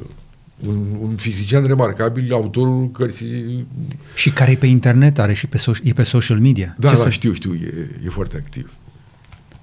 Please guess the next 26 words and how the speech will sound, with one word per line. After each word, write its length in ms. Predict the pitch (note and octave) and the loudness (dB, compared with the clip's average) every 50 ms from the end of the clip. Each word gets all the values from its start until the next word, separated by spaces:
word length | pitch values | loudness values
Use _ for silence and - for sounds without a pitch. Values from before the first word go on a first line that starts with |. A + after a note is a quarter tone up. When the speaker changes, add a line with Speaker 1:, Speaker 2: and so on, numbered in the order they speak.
| _ _ _ _ _ _ - - _ _ _ _ - - - - - - - - - - - - _ - _ - - - - - | _ _ _ _ _ _ -20 -20 _ _ _ _ -2 -2 -2 -2 -4 -6 -8 -10 -12 -18 -20 -20 _ -20 _ -20 -20 -20 -20 -8
Speaker 2:
Oliver 340 | - E3 B2+ A#2+ A#2 A#2+ A#2 | -2 2 4 4 4 4 4
Speaker 1:
Ah, 60 | A2 | 2
Speaker 2:
Sacks, 380 | G#2+ G2 F#2 F2+ F2 - - - - - | 2 0 -2 -4 -6 -8 -12 -14 -6 -2
Fluviu 240 | - C3 A#2 B2 A#2 | 0 2 2 2 2
Conștiinței. 500 | A#2+ A#2 G#2+ G2 - G2+ F#2+ F2+ A2 A2 | 2 0 -2 0 0 0 0 0 0 -2
Speaker 1:
Oliver 300 | A#2 A#2+ G#2+ G2 G2+ G2 | -2 -2 -2 -2 -4 -4
Sacks, 320 | F#2+ G#2 F#2+ E2+ - - - - - C#2+ E2+ D#2+ C#2+ - - - | -2 -4 -4 -6 -8 -12 -20 -16 -12 -10 -10 -10 -10 -12 -14 -10
e, 60 | - A2 | -6 -4
e, 140 | G#2+ F2+ | -4 -4
Oliver 440 | E2+ F#2 A2+ B2 C3 B2+ G#2+ G#2+ G2+ | -4 -4 -2 -2 -4 -4 -4 -6 -6
Sacks 260 | F#2+ A2 A2 G2+ G2+ - - - - - _ _ _ _ _ _ - - F2+ | -6 -6 -6 -8 -10 -14 -20 -20 -20 -20 _ _ _ _ _ _ -18 -14 -10
este 720 | F2 F2+ F#2 F#2 - - - - D#2 D#2 D#2 D#2+ D2+ C#2+ C2+ D2 C#2+ C#2 C2+ C#2+ C2+ B1 - - - - - - - - _ _ _ _ _ _ _ _ _ _ _ _ _ _ _ | -8 -8 -8 -10 -14 -16 -14 -12 -10 -10 -8 -8 -8 -8 -8 -8 -8 -10 -10 -12 -14 -14 -16 -18 -20 -20 -20 -20 -20 -20 _ _ _ _ _ _ _ _ _ _ _ _ _ _ _
unul 260 | - G2+ G2+ F#2+ F#2 | -10 -8 -6 -6 -6
din 100 | F2 F2+ F2+ | -8 -8 -8
oamenii 340 | F2+ F#2+ F#2 F#2 F2+ E2+ E2+ | -6 -6 -6 -4 -4 -6 -4
la 120 | E2+ E2+ | -6 -6
care 220 | E2 - E2 E2+ E2 | -6 -6 -6 -6 -6
țin 200 | D2 - E2 D#2 | -8 -8 -10 -12
cel 140 | C#2+ - C#2+ | -10 -8 -8
mai 160 | D2 C2+ C2 C#2+ | -8 -8 -8 -8
mult. 220 | C#2 - - - | -10 -12 -10 -10
Am 60 | F2 | -10
și 140 | G2 F#2+ F#2 | -10 -8 -8
corespondat 580 | G2 F2 E2+ E2+ - - E2+ E2 E2+ D#2 D2 D2 | -8 -6 -6 -8 -8 -10 -10 -10 -8 -8 -10 -12
cu 140 | - - | -14 -16
el. 140 | G#2 - - | -16 -16 -16